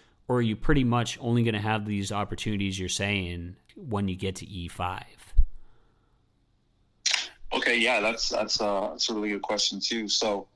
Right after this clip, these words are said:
Speaker 2: in order to lateral over to E five, there are some things that need to kind of fall into place. So you need to be an E four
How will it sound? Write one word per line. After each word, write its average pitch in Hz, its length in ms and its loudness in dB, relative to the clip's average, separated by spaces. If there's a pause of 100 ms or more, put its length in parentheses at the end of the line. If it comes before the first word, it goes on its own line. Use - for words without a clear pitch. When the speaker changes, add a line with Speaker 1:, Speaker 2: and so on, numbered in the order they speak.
(140)
Speaker 2:
in 113 140 -2
order 147 260 0
to 131 160 0
lateral 110 420 2
over 107 180 -2
to 101 80 -2
E 104 220 -4
five, 107 480 2 (680)
there 120 180 2
are 139 120 4
some 147 220 4
things 139 260 4
that 110 200 2
need 104 460 2 (140)
to 107 120 -2
kind 98 220 -2
of 95 80 -6
fall 101 220 0
into 95 120 -4
place. 101 380 0
So 98 240 2
you 98 160 0
need 110 180 0
to 113 140 -2
be 101 180 0
an 98 100 0
E 117 180 -2
four 113 420 0